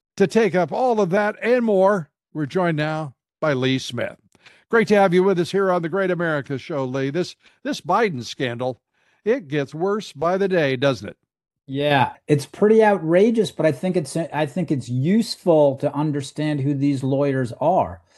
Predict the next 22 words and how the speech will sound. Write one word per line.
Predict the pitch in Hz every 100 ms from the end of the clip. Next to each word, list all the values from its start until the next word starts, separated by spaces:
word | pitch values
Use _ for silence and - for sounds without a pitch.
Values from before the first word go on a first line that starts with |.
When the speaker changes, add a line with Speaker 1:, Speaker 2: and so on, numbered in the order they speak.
| _ _ -
Speaker 2:
Um, | 131 127 131 - 123
at | 139 135
the, | 147 143 135 -
uh, | 156 -
you | 151
know, | 156
we | 147 160
know | 160 165
that, | 151 147 143 139
uh, | 131 131 131
that, | 123 135 139
that | 131 123
Biden | 135 147 143
has | 139 123
retained | 123 120 - 151 151 147 139 123
former | - 139 139 139 139
Obama | 131 107 127 160 160 139
general | 127 135 131 120
counsel | - 127 127 - 123 - _ -
Bob | 135 135 113
Bauer. | 139 156 135 92 _ _ _ _ _ _
Um, | - 120 123 120 123